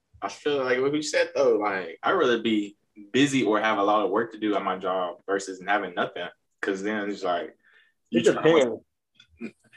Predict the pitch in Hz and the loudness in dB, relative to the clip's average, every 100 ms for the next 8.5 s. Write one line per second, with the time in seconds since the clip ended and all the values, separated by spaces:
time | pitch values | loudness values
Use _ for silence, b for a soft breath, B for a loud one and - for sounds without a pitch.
0 | b - 226 220 175 151 127 123 123 95 | b 4 4 4 0 0 0 2 2 2
1 | 90 _ _ - - 131 156 147 - 120 | -4 _ _ -2 0 2 2 2 2 2
2 | 113 101 117 110 101 117 113 113 101 95 | 2 2 2 0 2 2 2 0 0 -2
3 | 92 - _ - 110 110 127 110 107 110 | -6 -18 _ -2 0 2 2 4 4 2
4 | 95 107 95 - - 107 107 92 92 107 | 2 0 0 -6 -6 -4 -2 -6 -4 -2
5 | 110 98 - 95 104 117 110 107 92 87 | -2 -4 -4 -2 0 2 2 2 4 2
6 | 78 - - - 104 98 101 95 92 - | 0 -8 -8 -2 0 0 -4 0 0 0
7 | 92 101 101 95 - b b b _ _ | 0 2 2 0 -10 b b b _ _
8 | _ - 90 101 | _ -6 -4 -2